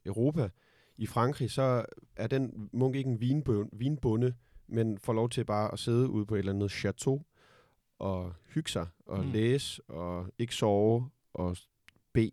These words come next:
Speaker 1: og synge og sådan noget.
Speaker 2: Ja.
Speaker 1: Det var den første ting. Den anden ting er, at de følger et ret fastsat regelsæt, som er meget religiøst orienteret. De har en masse dogmer og ting, de må, og ting, de ikke må.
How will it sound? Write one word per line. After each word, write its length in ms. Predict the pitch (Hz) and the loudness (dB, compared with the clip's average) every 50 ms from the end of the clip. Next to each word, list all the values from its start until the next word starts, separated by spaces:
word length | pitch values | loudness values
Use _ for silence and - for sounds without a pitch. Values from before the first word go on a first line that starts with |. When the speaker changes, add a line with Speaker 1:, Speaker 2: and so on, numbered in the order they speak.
| - | -4
Speaker 1:
og 100 | - 92 | -8 -8
synge 340 | - - 98 90 87 90 92 | -4 -2 -2 0 0 0 0
og 60 | 98 | -2
sådan 100 | 92 95 | -2 -4
noget. 160 | - 80 82 - _ _ _ _ - | -8 -10 -12 -16 _ _ _ _ -2
Speaker 2:
Ja. 100 | 98 104 - _ _ _ _ _ _ _ _ _ _ _ _ _ _ _ _ _ _ - | -2 -2 -2 _ _ _ _ _ _ _ _ _ _ _ _ _ _ _ _ _ _ 2
Speaker 1:
Det 80 | - 151 | 6 6
var 60 | 156 | 8
den 100 | 135 117 | 8 6
første 260 | - 127 135 151 - | 6 4 4 4 2
ting. 300 | 123 - 139 123 120 113 - _ _ _ _ _ _ _ _ _ _ _ _ _ _ _ _ _ _ _ _ - | 0 2 2 2 2 0 -4 _ _ _ _ _ _ _ _ _ _ _ _ _ _ _ _ _ _ _ _ -4
Den 100 | - 110 | 0 0
anden 280 | 107 104 104 117 135 143 | 2 4 4 4 2 2
ting 280 | - 123 98 98 78 - _ - | 2 0 0 0 -2 -4 _ -8
er, 280 | 62 80 92 95 98 - - | -6 -4 -4 -4 -6 -6 -6
at 120 | - 92 - _ - | -8 -10 -8 _ -8
de 180 | 104 95 90 87 | -6 -4 -4 -4
følger 400 | - - 117 110 117 127 120 - | 0 2 4 6 6 6 4 4
et 160 | - 92 - - _ - | 2 -4 -6 -8 _ -6
ret 180 | 107 107 - - | -6 -6 -6 -8
fastsat 1040 | - - - - - - 131 135 - - - - - _ - - - 101 90 - - 123 | -18 -20 -20 -6 0 0 2 2 0 -6 -10 -12 -12 _ -12 -8 -6 -6 -6 -6 -8 -8
regelsæt, 640 | 107 104 123 123 110 80 - - - - 76 - - _ _ _ _ _ _ - - _ | -2 2 2 4 2 2 -2 -6 -6 -6 -6 -6 -8 _ _ _ _ _ _ -20 -20 _
som 160 | - 113 110 | -4 -2 0
er 60 | 104 | 0
meget 260 | 98 98 98 101 113 113 | 2 2 2 2 2 2
religiøst 420 | 104 98 98 110 107 98 90 - - | 2 2 2 2 2 2 2 0 -2
orienteret. 580 | 92 90 87 - - 110 95 80 78 85 - | -2 -2 -2 2 2 4 4 2 0 -2 -4
De 60 | - 95 | -4 0
har 140 | 95 98 | 2 2
en 140 | 92 87 85 | 2 0 0
masse 260 | 90 104 117 117 - | 2 0 0 0 0
dogmer 400 | 120 - 104 95 98 101 104 104 101 | 0 2 2 4 4 4 4 2 0
og 180 | - 67 80 - _ - | 0 -2 -10 -10 _ -4
ting, 220 | - - 135 - - | 2 2 2 2 2
de 60 | 95 | -2
må, 180 | 95 95 98 95 69 | 0 0 0 0 -2
og 60 | - | -4
ting, 220 | - - 87 80 | -4 -4 -4 -4
de 60 | - - | -4 -2
ikke 240 | - 123 143 156 170 | 2 4 4 4 4
må. 280 | 131 110 107 107 107 | 6 6 6 4 4